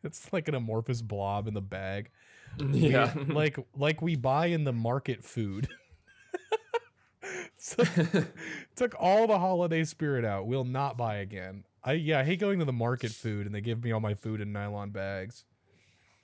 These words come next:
Speaker 2: Yeah, this is really a, a, a decade. This is really a decade-long tradition for this guy that just, uh, fe-, all fell apart as soon as the, those nylon bags came out.
Speaker 1: Yeah, he saw those nylon bags and he's like,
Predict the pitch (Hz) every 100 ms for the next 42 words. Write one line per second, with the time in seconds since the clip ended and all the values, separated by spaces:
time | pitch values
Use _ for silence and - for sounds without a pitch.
0 | _ _ - 127 127 180 254 170 180 156
1 | 123 120 110 - - _ - 113 110 123
2 | 147 147 131 127 120 - - - _ _
3 | _ - - - _ _ _ _ _ -
4 | _ _ _ - - - _ - 139 190
5 | 151 156 123 110 127 151 135 117 120 127
6 | 123 113 107 127 131 110 104 90 87 -
7 | 92 92 92 - 104 110 - - _ _
8 | _ _ _ _ _ - 95 90 80 -
9 | - 117 98 131 135 135 117 123 123 95
10 | 98 110 107 - 98 95 98 101 101 98
11 | 104 95 87 98 101 113 - 76 82 82
12 | 113 104 104 117 - 131 135 127 120 117
13 | 107 104 104 98 101 98 98